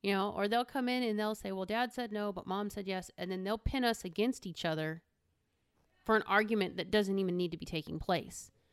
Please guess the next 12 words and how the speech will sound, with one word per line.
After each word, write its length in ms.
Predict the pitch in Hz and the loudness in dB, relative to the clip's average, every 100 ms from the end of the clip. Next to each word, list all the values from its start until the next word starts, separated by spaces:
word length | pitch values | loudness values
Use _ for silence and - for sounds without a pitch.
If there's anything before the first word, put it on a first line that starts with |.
| _ _ _ _ - | _ _ _ _ -12
So 420 | - 208 190 - _ | -2 0 0 -4 _
i-, 160 | - 151 - | -14 -10 -2
it's, 420 | 214 190 - - _ _ _ _ _ - | -2 -2 -8 -14 _ _ _ _ _ -12
it's 220 | 180 - | -10 -8
just 220 | 311 - | -8 -6
kinda 260 | - 214 185 | -4 -2 -2
something 360 | - - 180 | -4 -6 -4
we 120 | 180 | -4
all 260 | 180 185 165 | -2 -4 -4
learn, 360 | 170 185 196 196 | -4 -4 -4 -4
unfortunately. 1040 | 165 165 175 180 - 202 - 208 214 214 _ _ _ _ _ _ _ _ _ _ _ _ | -6 -8 -8 -8 -6 -8 -4 -2 -2 -4 _ _ _ _ _ _ _ _ _ _ _ _
But 260 | 208 190 | 0 2